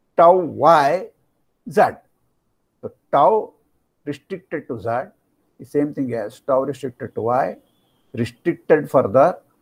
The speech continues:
to Z. In general, an open set in a subspace, in the subspace Y, need not be open in X. However,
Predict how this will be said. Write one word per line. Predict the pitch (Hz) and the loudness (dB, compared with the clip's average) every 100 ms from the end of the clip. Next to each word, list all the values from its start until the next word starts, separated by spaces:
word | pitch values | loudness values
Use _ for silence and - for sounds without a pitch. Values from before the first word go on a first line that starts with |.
| - | -12
to | 120 | -12
Z. | 92 - _ _ _ _ _ _ _ _ _ _ _ _ _ _ _ _ _ _ - | -12 -20 _ _ _ _ _ _ _ _ _ _ _ _ _ _ _ _ _ _ -10
In | 147 | -6
general, | 135 156 214 233 117 78 - _ _ _ _ - | -2 2 6 6 6 -2 -16 _ _ _ _ -12
an | 117 - - | -12 -10 -4
open | 143 165 - 233 240 | -2 0 0 0 -2
set | - 226 226 226 | 0 0 0 -2
in | 196 | -6
a | 185 | -4
subspace, | 165 139 - - 107 101 - | -4 -6 -8 -8 -6 -6 -6
in | 143 | -6
the | |
subspace | 143 143 117 - 151 - | -4 -4 -6 -4 -4 -4
Y, | 107 90 92 98 123 _ _ _ _ _ | -6 -6 -8 -14 -20 _ _ _ _ _
need | 104 98 123 160 151 151 | -10 0 4 4 2 0
not | 160 175 185 180 | 4 4 4 2
be | 170 | 4
open | 160 147 151 | 4 4 0
in | 147 | -2
X. | 127 92 - - _ _ _ _ _ _ _ _ _ _ _ | -4 -8 -16 -20 _ _ _ _ _ _ _ _ _ _ _
However, | 113 131 151 117 98 98 110 | 0 4 4 4 0 -4 -10